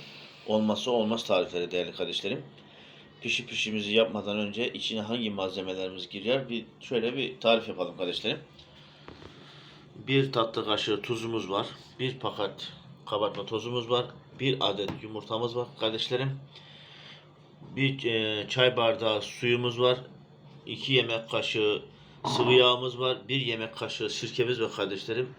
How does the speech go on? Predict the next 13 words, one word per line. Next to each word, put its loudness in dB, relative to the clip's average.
üç -4
yemek -2
kaşığı 0
da 2
yoğurdumuz 6
var. 6
Burada 4
üç -2
buçuk -10
su 2
bardağı 8
unumuz 0
var. 8